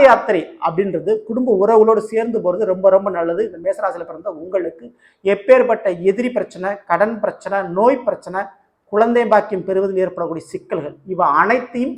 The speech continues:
சரி பண்ணும். So தவறாம இதை நீங்க பண்ணிக்கோங்க. அதே போல கூட பிறந்த சகோதர சகோதரிகளுக்கு உங்களால் முடிந்த ஏதாவது ஒரு விஷயம் நீங்க செஞ்சு கொடுக்கறது நல்லது. அவர்களுடைய திருமண வாழ்க்கைக்கு பின்பாக, அதே போல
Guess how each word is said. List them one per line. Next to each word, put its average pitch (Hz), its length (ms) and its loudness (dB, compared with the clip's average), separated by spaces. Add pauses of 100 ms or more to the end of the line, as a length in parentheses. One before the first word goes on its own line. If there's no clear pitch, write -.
சரி 190 300 -2
பண்ணும். 160 300 0 (340)
So 202 60 -8 (160)
தவறாம 208 500 6
இதை 156 220 -4
நீங்க 202 160 -6 (100)
பண்ணிக்கோங்க. 156 460 -14 (120)
அதே 180 220 0 (140)
போல 156 100 -2 (800)
கூட 302 180 8 (220)
பிறந்த 240 280 4 (200)
சகோதர 240 460 8 (180)
சகோதரிகளுக்கு 196 760 2 (560)
உங்களால் 240 460 8 (140)
முடிந்த 285 320 4 (260)
ஏதாவது 226 360 6 (100)
ஒரு 202 100 2 (140)
விஷயம் 185 360 -4 (480)
நீங்க 202 200 -4
செஞ்சு 220 240 -4
கொடுக்கறது 202 420 0
நல்லது. 165 280 0 (200)
அவர்களுடைய 190 380 2 (160)
திருமண 220 280 -4 (120)
வாழ்க்கைக்கு 165 420 -8 (140)
பின்பாக, 160 420 -10 (600)
அதே 233 180 8
போல 247 100 4